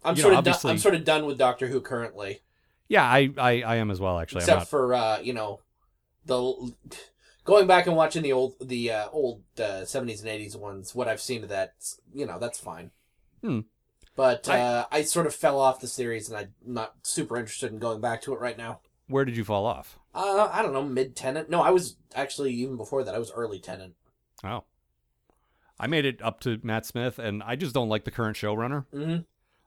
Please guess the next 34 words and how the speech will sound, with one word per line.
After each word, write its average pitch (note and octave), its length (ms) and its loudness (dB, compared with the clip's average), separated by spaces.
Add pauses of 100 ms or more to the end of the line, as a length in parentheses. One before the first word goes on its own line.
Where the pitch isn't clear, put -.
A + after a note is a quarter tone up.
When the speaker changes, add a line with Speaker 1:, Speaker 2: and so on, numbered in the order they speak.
Speaker 2:
Like, G2 220 -2
he's A#2 260 -6
got A#2+ 300 0 (220)
Speaker 1:
Well, D#3 100 2
he's F3 100 2
kind F#3+ 180 4
Speaker 2:
he's E3+ 80 4
Speaker 1:
of C#3+ 60 -4
a - 20 -16
tool. - 380 0 (600)
Speaker 2:
Well, E3+ 120 0
there's C#3+ 200 2
that, A2 340 4 (560)
but C#3 100 2
it's C3+ 120 0
not E3+ 160 4
even, C3 120 2
like, B2 140 4
a A#2 80 2
political, G#2 880 0
you A2 100 -2
know, F#2 140 2
I F#2+ 60 4
don't F#2+ 160 0
like F#2+ 160 0
his, E2+ 280 -6 (120)
his E2+ 220 -10 (100)
policies F2 500 -4
thing. - 140 -6
Speaker 1:
Yeah. A#2 220 2 (420)
Speaker 2:
It's B2 240 -8
more A#2+ 220 0
of A2 100 0
a, G2 260 2